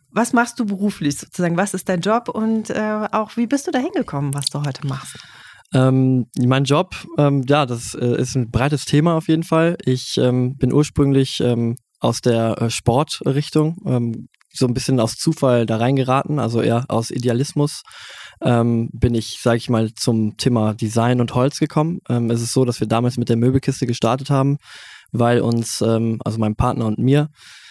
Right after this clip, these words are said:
Speaker 2: so der, der Pfiff irgendwie bei uns, äh, gefehlt hat in unserem eigentlichen Beruf. Ich habe als Sporttherapeut gearbeitet, ähm, und hatte immer einen großen Bezug zu, ja, sag ich jetzt mal,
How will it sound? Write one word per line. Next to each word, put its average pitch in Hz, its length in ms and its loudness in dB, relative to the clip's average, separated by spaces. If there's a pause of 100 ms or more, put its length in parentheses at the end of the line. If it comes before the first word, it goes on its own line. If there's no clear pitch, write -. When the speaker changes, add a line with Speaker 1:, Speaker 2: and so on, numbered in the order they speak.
(200)
Speaker 2:
so 123 200 0
der, 117 500 2
der 110 80 -4
Pfiff - 320 -2
irgendwie 107 400 0
bei 101 140 -2
uns, - 440 -4
äh, 101 220 0
gefehlt 107 360 -2
hat 127 260 -2
in 110 120 -2
unserem 110 220 -4
eigentlichen 107 400 -4
Beruf. 120 320 -2
Ich - 100 -8
habe 113 120 -4
als 110 100 -2
Sporttherapeut 127 640 0
gearbeitet, 117 540 0 (540)
ähm, 127 440 2
und 123 160 -2
hatte 127 160 2
immer 127 100 4
einen 120 100 2
großen 131 340 0
Bezug - 460 -4
zu, 120 500 2 (100)
ja, 113 180 0
sag 113 160 0
ich 117 140 -8
jetzt - 200 -2
mal, 107 340 0